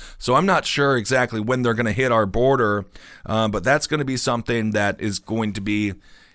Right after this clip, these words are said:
difficult. It's, it, n-, being president is not easy,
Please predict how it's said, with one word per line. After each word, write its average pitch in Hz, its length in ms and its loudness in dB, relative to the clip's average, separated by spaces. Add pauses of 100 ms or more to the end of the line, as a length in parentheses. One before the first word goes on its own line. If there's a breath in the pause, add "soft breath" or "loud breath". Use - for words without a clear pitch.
(240 soft breath)
difficult. 175 640 0 (140)
It's, 131 180 0
it, 143 240 -8
n-, 156 300 -6 (160)
being 208 240 2
president 143 640 0
is 147 180 -2
not 185 220 6
easy, 196 340 2